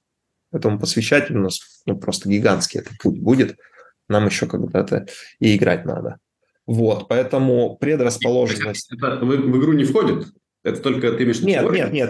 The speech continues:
Speaker 1: вместе, вместе с игрой, вместе с игрой. Но как бы если у нас всего пятьдесят часов, то нам этого не хватит. Я думаю, что тридцать-пятьдесят там часов теории — это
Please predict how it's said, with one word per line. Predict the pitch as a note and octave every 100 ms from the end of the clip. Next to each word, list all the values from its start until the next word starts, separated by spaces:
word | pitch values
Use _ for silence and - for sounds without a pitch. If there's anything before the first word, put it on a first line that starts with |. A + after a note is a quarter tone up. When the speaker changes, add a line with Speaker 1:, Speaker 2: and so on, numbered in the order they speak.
| B2+
Speaker 1:
вместе, | F#3+ G#3 F3+ C3
вместе | F3+ G3 D#3
с | E3+
игрой, | E3 C#3 - -
вместе | A#2+ C#3 - B2+
с | C#3+
игрой. | C#3 A#2+ G#2+
Но | C#3 B2 -
как | A#2
бы | A2+
если | A2 B2+ -
у | A#2
нас | A2+
всего | - C3+ B2+
пятьдесят | - B2+ B2+
часов, | - - F3 F#3+ -
то | A#2 G#2+
нам | A2+ G#2+
этого | A2+ G#2
не |
хватит. | G2+ G#2+ G#2 -
Я | G2
думаю, | A2 G#2+
что | -
тридцать-пятьдесят | - A#2+ A#2 - - D3+ -
там | -
часов | A2+ - A2 -
теории — | G#2+ B2 A#2+
это | G2